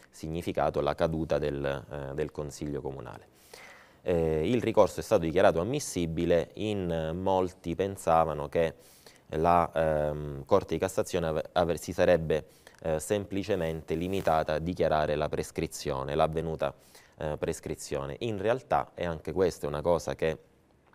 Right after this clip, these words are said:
come dicono, eh, come hanno detto i miei avvocati, eh, Cagliazza e Panella, che, eh, ringrazio per il loro lavoro, avviene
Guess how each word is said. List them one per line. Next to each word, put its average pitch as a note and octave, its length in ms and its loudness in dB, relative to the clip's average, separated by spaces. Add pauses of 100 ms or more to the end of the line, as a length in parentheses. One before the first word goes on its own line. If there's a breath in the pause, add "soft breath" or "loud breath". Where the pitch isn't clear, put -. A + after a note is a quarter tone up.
(180)
come D2+ 240 -6
dicono, D#2+ 480 -2 (400 soft breath)
eh, C#2+ 160 -4
come D#2+ 180 -2
hanno D#2 140 -2
detto F#2 280 2
i - 20 -4
miei D#2+ 200 -4
avvocati, D2 760 2 (100)
eh, C#2 300 -8
Cagliazza D2+ 560 2
e C2+ 60 -4
Panella, D2+ 500 -2
che, D2 260 -2
eh, C#2+ 520 -10
ringrazio D#2+ 580 0
per C#2+ 100 -6
il C#2+ 100 -6
loro D2+ 200 0
lavoro, E2+ 420 2 (360 loud breath)
avviene F2+ 520 2